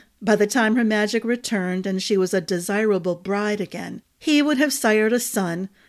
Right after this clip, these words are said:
preferably two on Bianca, arranged for her death, and could turn to Arden, playing the part of broken-hearted, grieving widower.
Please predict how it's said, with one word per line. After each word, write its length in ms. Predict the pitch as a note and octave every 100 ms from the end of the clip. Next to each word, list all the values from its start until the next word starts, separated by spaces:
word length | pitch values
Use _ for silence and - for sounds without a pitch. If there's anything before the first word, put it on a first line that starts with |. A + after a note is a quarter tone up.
| -
preferably 500 | B3+ B3 A3 G3 F#3
two 480 | - - C4 F3 F3+
on 180 | E3+
Bianca, 560 | E3+ F3 E3+ E3 E3+ F3 - _
arranged 480 | C4 C4 B3+ B3+ -
for 100 | C4
her 140 | C#4+
death, 440 | C#4 F#3 E3+ - - _ -
and 180 | C4
could 180 | C4+ C#4
turn 320 | - D4+ D4 D4
to 180 | D4+
Arden, 540 | - G3+ F#3 E3+ E3 F3+ _
playing 360 | - A3+ G#3+
the 80 | G#3
part 280 | G#3 A3+ G3+
of 160 | F#3 F3
broken-hearted, 880 | A3 G#3+ G#3 G#3+ A3+ F#3+ E3+ F3 F3+
grieving 560 | G3 A3 G3 F3 E3+
widower. 480 | F#3+ G3 E3+ D#3+ E3